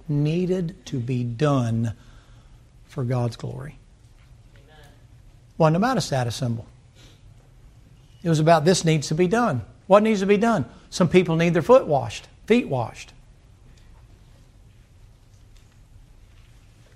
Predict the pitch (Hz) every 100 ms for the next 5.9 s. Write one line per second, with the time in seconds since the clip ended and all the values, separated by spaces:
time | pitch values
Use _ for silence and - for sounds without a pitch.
0 | - 185 247 226 208 240 226 - - -
1 | - - - - - - - - - -
2 | - 123 - - - - - - - -
3 | - - - - - - - - - -
4 | - - - - 147 233 269 240 226 -
5 | 220 180 220 220 202 196 196 147 117